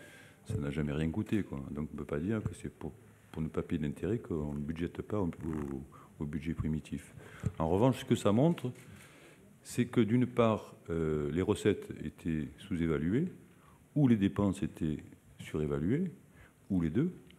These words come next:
Et ce qui veut dire que ça manque un peu de, de cohérence dans les budgets primitifs, de, des transports, du gemapi et de l'Opéra, un peu de cohérence, un peu de visibilité et un peu de lisibilité du budget primitif.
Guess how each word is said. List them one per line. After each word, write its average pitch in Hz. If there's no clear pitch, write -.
Et 87
ce -
qui -
veut 87
dire 147
que -
ça -
manque 98
un 92
peu 98
de, 82
de 85
cohérence 98
dans 82
les 80
budgets 78
primitifs, 78
de, 117
des 98
transports, 98
du 85
gemapi 98
et 92
de 82
l'Opéra, 87
un 82
peu 101
de 92
cohérence, 92
un -
peu 101
de 98
visibilité 85
et 85
un 85
peu 87
de 87
lisibilité 113
du 82
budget 85
primitif. 80